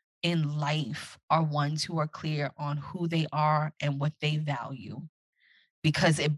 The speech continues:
becomes very, very clear on how to get those things. Like I said, someone might value owning homes and real estate in that manner,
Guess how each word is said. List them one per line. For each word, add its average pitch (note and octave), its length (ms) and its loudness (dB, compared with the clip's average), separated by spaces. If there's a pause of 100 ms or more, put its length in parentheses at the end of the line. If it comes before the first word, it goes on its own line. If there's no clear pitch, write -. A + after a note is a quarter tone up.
(140)
becomes D#3 480 2
very, E3 460 6
very C#3 360 2
clear D3 520 -2
on C#3+ 200 -2
how C#3+ 200 0
to C3+ 80 -2
get D#3 280 -2
those C#3+ 240 0
things. C#3+ 480 -14 (360)
Like - 160 0
I D#3 60 4
said, E3+ 320 4
someone D#3 300 6
might D3+ 240 6
value D3+ 420 6
owning D#3 300 2
homes D#3+ 720 -2
and D3 220 2
real D#3+ 220 2
estate D#3 320 -2
in C#3+ 160 -2
that C#3+ 220 -4
manner, C#3 480 -2